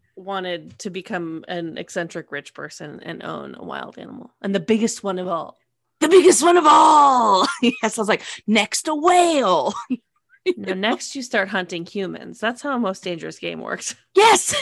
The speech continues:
Speaker 2: <laughs> yes. <laughs> Like, then I get a plot of land and I start inviting drifters and strangers onto the land for the
Speaker 1: Erica gets a
Speaker 2: weekend.
Speaker 1: little bit of money, and all of a sudden <laughs> she's like, "We have two living rooms and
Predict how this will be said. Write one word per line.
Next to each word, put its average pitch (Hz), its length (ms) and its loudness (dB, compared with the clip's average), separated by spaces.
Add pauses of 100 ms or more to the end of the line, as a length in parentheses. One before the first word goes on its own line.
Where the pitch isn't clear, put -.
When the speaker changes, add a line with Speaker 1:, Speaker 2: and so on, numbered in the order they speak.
Speaker 2:
<laughs> - 140 -16
yes. 784 680 2
<laughs> - 20 -4 (920)
Like, - 240 -6 (320)
then 208 100 -6
I 208 100 -4
get 190 120 -12
a - 140 -18
plot 196 200 -4
of 180 80 -8
land 196 580 -2
and 233 120 -6
I 202 80 -2
start 233 400 -10 (300)
inviting 202 800 -4 (280)
drifters 190 840 -10
and 170 120 -12
strangers 294 800 -4
onto 180 300 -6
the 294 100 -8
land 311 460 -2
for 202 60 -4
the 190 60 0
Speaker 1:
Erica 185 260 -2
gets 180 260 -4
a 185 60 0
Speaker 2:
weekend. 170 100 -4
Speaker 1:
little 202 560 0
bit 339 180 -4
of 349 100 0
money, 254 840 0
and 156 200 -4
all 165 220 -4
of 220 40 -4
a 240 40 -4
sudden 226 600 -2
<laughs> - 60 -14
she's 170 260 -10
like, 175 180 -8
"We 175 140 -10
have 165 280 -8
two 285 180 -6
living 302 320 -6
rooms 269 540 -8
and 170 140 -8